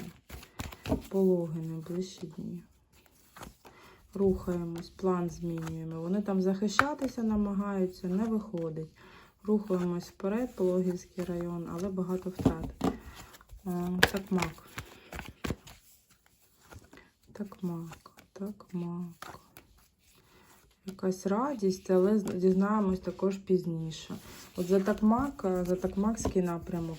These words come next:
по місту дадуть, по Запоріжжю. Вороги, гуляй поле.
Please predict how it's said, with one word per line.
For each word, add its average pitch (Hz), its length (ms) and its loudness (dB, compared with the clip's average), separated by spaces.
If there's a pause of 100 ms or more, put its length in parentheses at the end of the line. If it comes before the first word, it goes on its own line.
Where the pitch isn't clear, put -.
по 170 180 0
місту 170 380 -2
дадуть, 165 400 -6
по 165 100 -6
Запоріжжю. 165 680 -6 (1300)
Вороги, 170 580 0 (120)
гуляй 185 260 4
поле. 165 360 -6